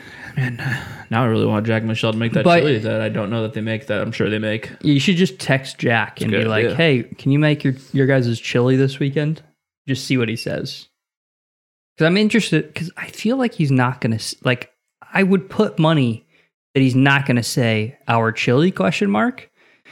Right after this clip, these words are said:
Speaker 2: Even though Jack might say it knowing that we haven't had their chili just to, like, be an asshole.
Speaker 1: Yes.
Speaker 2: And then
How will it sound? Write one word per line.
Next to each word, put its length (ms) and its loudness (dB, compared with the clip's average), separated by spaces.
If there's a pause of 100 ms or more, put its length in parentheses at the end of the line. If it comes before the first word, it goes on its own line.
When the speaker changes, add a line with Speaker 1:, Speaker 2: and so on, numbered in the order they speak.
(440)
Speaker 2:
Even 300 6
though 160 6
Jack 440 4
might 260 2
say 300 2
it 260 -4
knowing 480 4
that 180 0
we 140 2
haven't 420 0
had 400 -2
their 180 2
chili 580 -2 (1160)
just 440 0
to, 80 4
like, 680 -2 (160)
be 140 4
an 80 2
asshole. 580 0 (1300)
Speaker 1:
Yes. 420 -4
Speaker 2:
And 100 4
then 320 2